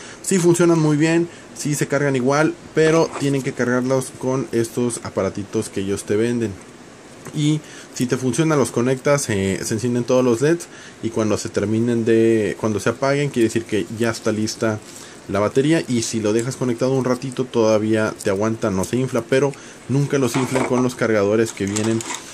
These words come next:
eh, de este tipo. Ahorita no lo tengo a la mano, pero es un pequeño adaptador U S B que trae un led en color ámbar. Eso era todo lo que les quería comentar.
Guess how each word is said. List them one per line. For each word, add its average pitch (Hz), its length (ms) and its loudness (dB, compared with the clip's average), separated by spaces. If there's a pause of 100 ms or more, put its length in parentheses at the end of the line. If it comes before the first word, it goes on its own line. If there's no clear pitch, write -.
(260)
eh, 101 320 0
de 113 80 2
este 117 160 0
tipo. - 240 -4
Ahorita 117 160 -2
no 117 60 2
lo 110 100 2
tengo 113 220 0
a 110 40 2
la 113 60 2
mano, 135 320 0
pero 110 140 0
es 110 100 -2
un 117 80 -2
pequeño 107 480 -4 (300)
adaptador 107 440 2
U 110 40 4
S 110 160 0
B 107 120 2
que 107 120 -4
trae 104 240 0
un 101 100 0
led 101 140 2 (100)
en 95 140 -6
color 92 400 -2 (200)
ámbar. 90 380 -2 (640)
Eso 147 200 0
era 160 160 6
todo 156 220 -2
lo 139 100 -6
que 127 80 -12
les 117 140 -12
quería 135 200 -12
comentar. 123 600 -2